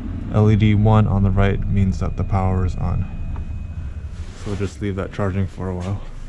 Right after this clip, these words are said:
You can turn the battery on and off. There's the connector, and then with the key,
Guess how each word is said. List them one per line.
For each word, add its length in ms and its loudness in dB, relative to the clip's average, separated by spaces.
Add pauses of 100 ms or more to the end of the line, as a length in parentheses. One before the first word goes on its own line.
(580)
You 120 -6
can 60 -10
turn 360 4 (460)
the 80 0
battery 380 2
on 200 0
and 140 -4
off. 360 4
There's 320 -4
the 100 -4
connector, 680 2 (540)
and 200 2
then 360 2 (280)
with 120 -4
the 80 -6
key, 440 2